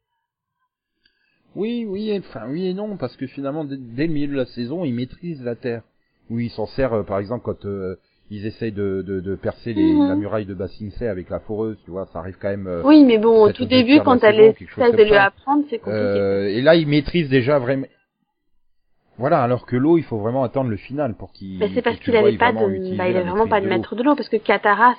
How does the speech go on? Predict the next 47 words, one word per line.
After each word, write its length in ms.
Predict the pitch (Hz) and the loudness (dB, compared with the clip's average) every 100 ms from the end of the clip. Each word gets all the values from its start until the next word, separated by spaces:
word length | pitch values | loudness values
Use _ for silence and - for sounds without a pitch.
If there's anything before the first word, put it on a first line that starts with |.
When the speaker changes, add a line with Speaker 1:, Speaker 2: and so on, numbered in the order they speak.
| - | -2
Speaker 2:
c'est 60 | |
une 100 | 202 | -2
apprentie, 420 | 190 - 214 214 | -2 -2 -4 2
Speaker 1:
Hmm. 60 | 311 | 4
Speaker 2:
mais 120 | 247 | 4
au 80 | 196 | 2
final, 360 | - 226 233 208 | 2 2 4 4
elle 40 | |
en 60 | 185 | 0
sait 160 | - | -6
pas 160 | 202 185 | -2 0
beaucoup 220 | 180 180 | 0 -6
plus 240 | 190 185 - | -8 -10 -2
que 100 | 226 | 4
lui, 280 | 285 277 - | 8 6 4
quoi. 160 | 202 190 | -2 0
Donc, 240 | 190 196 - | 0 -4 -2
c'est 80 | 196 | 0
vrai 180 | 208 240 | 2 4
que 160 | 240 196 - - - - _ | 2 0 -4 -20 -20 -20 _
tant 120 | 269 233 | 0 2
qu'il 200 | 262 233 | 4 6
avait 120 | 214 | 6
pas 140 | 226 | 6
de 60 | 233 | 2
maître 260 | 214 202 226 | 0 0 -2
Speaker 1:
Hmm. 40 | |
Speaker 2:
de 60 | 233 | 2
l'eau, 220 | 302 - | 2 0
et 240 | 226 220 214 | -2 -4 -2
c'est 80 | 220 | 2
ça 140 | 311 | 4
la 100 | 294 | 4
différence, 380 | 220 233 233 233 | 2 -2 -2 0
c'est 80 | 220 | -2
que 60 | |
dans 100 | 202 | 0
la 140 | 196 202 | 2 0
saison 240 | 220 220 | -2 2
un, 100 | 294 | 2
finalement, 400 | 311 240 208 240 285 | 2 -2 -2 0 -4
son 160 | 226 | -2
maître, 300 | 196 277 - | 0 0 -2
il 60 | 233 | -2
va 120 | 190 | 0
le 80 | 185 | 0
re-, 180 | 180 | -2